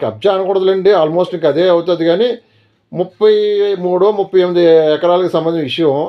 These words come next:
ఆయన చూసుకుంటాడు, ఆయన నియోజకవర్గం. సరే, ఫైనల్ ఆఖరిగా,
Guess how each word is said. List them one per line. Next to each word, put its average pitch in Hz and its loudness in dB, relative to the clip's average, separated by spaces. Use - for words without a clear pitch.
ఆయన 175 -2
చూసుకుంటాడు, 247 -2
ఆయన 170 -4
నియోజకవర్గం. 165 -2
సరే, 170 2
ఫైనల్ 175 0
ఆఖరిగా, 175 0